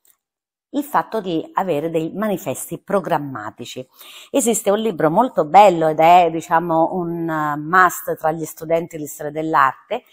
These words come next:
di Mario De Micheli, che si intitola Le avanguardie artistiche del Novecento. Questo libro, eh, che è stato riedito infinite volte proprio perché è usatissimo dagli studenti, non soltanto vi racconta le avanguardie, ma in realtà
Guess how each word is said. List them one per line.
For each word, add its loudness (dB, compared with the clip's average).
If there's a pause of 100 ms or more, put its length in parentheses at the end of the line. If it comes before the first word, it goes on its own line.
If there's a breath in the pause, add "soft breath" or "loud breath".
(280 loud breath)
di -8
Mario 2
De -4
Micheli, -4
che -4
si -10
intitola -4
Le -2
avanguardie -4
artistiche -8
del -8
Novecento. -10 (600 loud breath)
Questo 0
libro, -2 (360 loud breath)
eh, 2
che 2
è 4
stato 0
riedito 0
infinite -4
volte 8
proprio -6
perché -8
è 2
usatissimo -6
dagli -12
studenti, -6
non -4
soltanto -2
vi -6
racconta -6
le -6
avanguardie, -2
ma -4
in -4
realtà 0